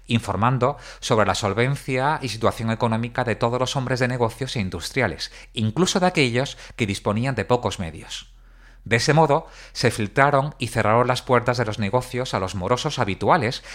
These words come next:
y a los proveedores que desaparecían sin terminar un trabajo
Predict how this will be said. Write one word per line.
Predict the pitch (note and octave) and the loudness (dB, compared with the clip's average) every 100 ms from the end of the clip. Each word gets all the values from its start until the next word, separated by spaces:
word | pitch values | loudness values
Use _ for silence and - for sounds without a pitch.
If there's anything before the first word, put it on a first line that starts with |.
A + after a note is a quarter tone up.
| - | -2
y | A2+ | 2
a | |
los | G2 G#2+ | 2 2
proveedores | - G#2+ G#2+ A#2+ D3 - | 2 2 4 4 4 2
que | A#2 | 0
desaparecían | - G#2 G2+ F#2+ - C#3 D3 E3 | 0 0 0 -2 -4 -2 -2 -2
sin | - B2 | -2 0
terminar | G#2+ G#2 G#2+ A2+ | 0 0 0 0
un | A2+ | 0
trabajo | A2 C3+ - B2+ | 2 2 2 -2